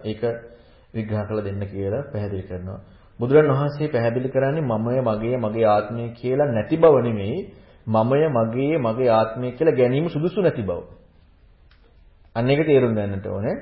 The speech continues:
නැති බව කිව්වොත් අපි, අ, තියෙන දෙයක් නැහැ කියලා දෘෂ්ටියකට යනවා. ඒක අවස්ථාවක මේක තියෙන අත්තත්ත කියන සූත්‍ර සංයුත්නිකය හතරේ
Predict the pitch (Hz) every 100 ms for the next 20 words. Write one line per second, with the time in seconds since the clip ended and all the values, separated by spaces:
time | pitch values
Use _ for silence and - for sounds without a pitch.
0 | - - - _ _ - 123 147 175 185
1 | 185 190 214 226 185 160 170 160 - 123
2 | 113 107 - 139 160 165 175 180 143 127
3 | 143 147 160 143 - 156 147 143 113 104
4 | 160 - - - - - 135 - 143 139
5 | 139 139 123 120 127 131 160 - 127 -
6 | - 170 175 170 170 160 160 156 156 151
7 | 139 139 143 147 135 131 135 101